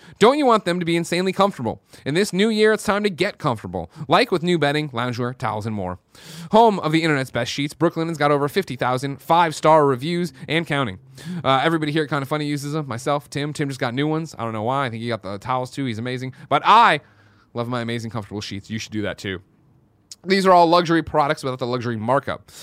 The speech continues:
If you like softness, comfort, essentials to help you relax, Brooklinen has it all. Brooklinen dot com is the place to hit refresh on your new year. Go on and make yourself comfortable. Brooklinen is so confident in their products that they give all their sheets, comforters, loungewear, and more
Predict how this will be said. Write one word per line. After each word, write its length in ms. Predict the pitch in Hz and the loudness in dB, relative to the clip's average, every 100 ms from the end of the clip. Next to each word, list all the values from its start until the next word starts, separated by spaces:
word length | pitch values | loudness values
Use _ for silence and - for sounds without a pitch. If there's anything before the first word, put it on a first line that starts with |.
| 165 | -12
If 40 | 113 | -4
you 60 | |
like 140 | 127 131 | -4 0
softness, 420 | 165 139 175 165 | 0 0 -2 -6
comfort, 440 | - 156 180 185 - | -2 -2 0 -4 -6
essentials 480 | - 160 160 180 - | -6 -6 -2 -4 -2
to 100 | 113 | 0
help 220 | 165 - | 0 0
you 80 | 143 | 0
relax, 340 | 135 151 - | 0 -2 -2
Brooklinen 520 | 160 226 220 196 190 | 6 6 6 -2 0
has 200 | 185 190 | 0 2
it 60 | 185 | 6
all. 380 | 208 165 - _ - - - - | 8 8 2 _ -20 -20 -18 0
Brooklinen 360 | 277 240 269 240 | 2 4 2 4
dot 160 | 233 | 2
com 260 | 233 254 247 | 4 4 4
is 80 | 208 | 0
the 80 | 226 | 2
place 240 | 233 247 | 2 2
to 100 | 208 | 0
hit 100 | 226 | 0
refresh 400 | 180 - 185 175 | 0 0 0 0
on 100 | 156 | -4
your 120 | 120 | -2
new 160 | 127 151 | 0 0
year. 320 | 139 135 143 - 185 139 | 0 2 0 -2 -6 6
Go 340 | 214 277 175 | 8 8 6
on 480 | - 190 160 117 135 120 | 4 4 4 2 -4 -6
and 100 | 117 | -6
make 200 | 143 170 | -6 -4
yourself 260 | 147 143 | -4 -2
comfortable. 480 | 117 104 95 92 101 - - | -4 -8 -8 -8 -10 -14 -10
Brooklinen 500 | 180 208 208 214 208 | 4 6 6 2 2
is 80 | 202 | 4
so 180 | 240 233 | 4 6
confident 460 | 233 220 147 113 | 6 4 2 -6
in 100 | 127 | -4
their 140 | 139 131 | -4 0
products 320 | 127 139 - | 2 0 -2
that 160 | 110 | -8
they 160 | 120 131 | -6 -4
give 160 | 113 113 | -4 -2
all 160 | 135 | -2
their 140 | 131 131 | -2 -4
sheets, 300 | - 185 - | -4 -6 -4
comforters, 440 | 160 156 160 151 | -4 -2 -4 -4
loungewear, 420 | 139 160 156 160 | -4 -6 -4 -2
and 100 | 160 | 0
more 360 | 170 190 160 | 2 4 4